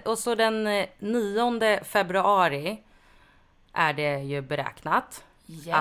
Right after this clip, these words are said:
Speaker 1: att lilla Nils junior ska komma till, eh, världen. Och då tänker jag så här, att gå över tiden, och du har väl ändå haft någon liten plan så här för att,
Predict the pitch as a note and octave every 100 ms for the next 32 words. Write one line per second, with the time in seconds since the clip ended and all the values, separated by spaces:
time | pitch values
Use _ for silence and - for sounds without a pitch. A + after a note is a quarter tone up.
0 | C#3+ - - D3+ C#3+ C#3 C#3 C#3 C#3 -
1 | - _ _ _ _ _ _ _ D3+ C#3+
2 | C#3 C#3+ F3 F3 C#3+ C#3+ C#3 C3+ C#3 C3+
3 | C#3 C#3+ - _ C#3+ C#3 C3+ D#3 A#3+ C#4
4 | - - - - - - - _ _ _
5 | _ - F#3 E3 A3 A#3 A#3 A3+ G3+ -
6 | G3+ F3+ E3+ C#3+ C#3 G3 G3 D#3 D#3+ E3+
7 | D#3+ - - - - F3 F#3 E3+ D#3+ -
8 | A#3 G#3+ F#3 D#3+ D3 D3+ D3 D3+ D3+ E3+
9 | E3+ E3+ E3 D#3+ D#3+ D#3+ - D#3 D3+ D#3
10 | D3 G#3 D#3 - - C#3 - - - C#3
11 | - -